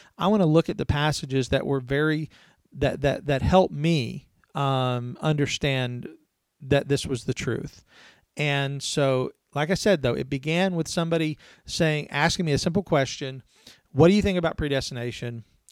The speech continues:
I said, you know, I gave him the typical prescient answer, the, the typical answer of God looking down the corridor of time. And he said, "You know, I used to think that way too, but I don't anymore. And here's why." And he pointed me to the Word of God.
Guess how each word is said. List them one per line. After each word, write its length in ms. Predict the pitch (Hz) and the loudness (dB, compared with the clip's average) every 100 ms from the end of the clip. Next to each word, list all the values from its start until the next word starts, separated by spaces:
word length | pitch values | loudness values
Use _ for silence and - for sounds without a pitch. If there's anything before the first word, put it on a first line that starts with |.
| - | -12
I 140 | 131 127 | -6 -4
said, 440 | - 135 127 123 - | -2 -2 -2 -4 -8
you 160 | 135 | -8
know, 120 | 123 113 | -4 -4
I 80 | |
gave 200 | 120 139 | 0 2
him 100 | 151 | 2
the 80 | 139 | -2
typical 760 | - 160 160 170 156 151 147 - _ _ _ _ _ _ _ - | 0 0 0 0 2 2 0 -6 _ _ _ _ _ _ _ -2
prescient 520 | 156 160 - 160 151 | 4 4 4 -2 -2
answer, 440 | 143 143 143 151 147 | -4 -4 -2 0 2
the, 180 | 135 139 | 2 0
the 160 | 135 | -4
typical 460 | 127 151 151 - 147 | -2 -2 -2 -2 0
answer 460 | 143 143 - 143 | 0 -4 -4 0
of 300 | 131 123 127 - | 0 0 -4 -6
God 280 | 143 139 143 | 2 4 4
looking 200 | 139 160 | -2 -4
down 160 | 143 143 | -4 -4
the 60 | |
corridor 260 | 143 147 143 | -2 2 2
of 100 | 139 | 2
time. 320 | 135 127 127 - - - - _ | -2 -4 -6 -14 -20 -20 -20 _
And 120 | 123 135 | -6 -4
he 80 | |
said, 280 | 135 - 127 | -2 -2 0
"You 80 | 131 | 2
know, 140 | 139 | 2
I 80 | 123 | 2
used 300 | 123 160 185 | 4 6 6
to 60 | 190 | 4
think 260 | - 170 151 | 2 0 2
that 180 | 160 | 2
way 160 | - 143 | 2 0
too, 240 | - 139 | 4 4
but 160 | 131 123 | 4 2
I 80 | 117 | -2
don't 260 | 123 143 | 0 0
anymore. 500 | 151 156 135 123 120 - - _ _ | 0 0 -2 0 -2 -4 -20 _ _
And 180 | 127 123 | -6 -4
here's 380 | 123 127 131 - | 2 4 4 2
why." 480 | 127 131 110 104 - | 4 6 4 -2 -8
And 100 | 123 | -8
he 80 | 117 | -8
pointed 460 | 117 - 147 147 135 | -6 0 2 4 2
me 200 | 127 127 | 0 -4
to 120 | - | -2
the 100 | 127 | -2
Word 240 | 120 123 117 | 0 0 -2
of 120 | 113 | -2
God. 380 | 135 117 123 | -2 -2 -2